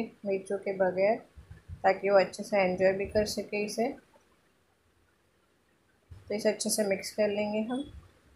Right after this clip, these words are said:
इसे भी मैंने इसी तरीके से spread कर लिया है और इसी तरीके से fry कर लेंगे हम। तो ये देखिए ये भी ready है। अभी हम सारे उत्तपम को सर्व कर लेते हैं। तो ये देख सकते हैं आप इसका texture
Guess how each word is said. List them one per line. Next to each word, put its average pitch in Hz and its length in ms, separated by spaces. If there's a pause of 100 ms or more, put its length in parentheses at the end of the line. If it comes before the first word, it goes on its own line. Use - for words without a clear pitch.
(480)
इसे 214 220
भी 214 120
मैंने 208 280
इसी 202 200
तरीके 196 420
से 277 180 (680)
spread 196 440
कर 208 140
लिया 202 280
है 226 200
और 202 100
इसी 196 180
तरीके 196 380
से - 160
fry 190 280
कर 185 180
लेंगे 180 360
हम। 180 220 (1800)
तो 208 40
ये 220 140
देखिए 220 360
ये 208 160
भी 202 160
ready 202 380
है। 220 220
अभी 202 240
हम 208 180
सारे 196 300
उत्तपम 190 460
को 220 160
सर्व 185 280
कर 190 160
लेते 190 340
हैं। 214 220 (1000)
तो 202 60
ये 202 140
देख 202 220
सकते 240 320
हैं 247 80
आप 247 180
इसका 233 240
texture 220 680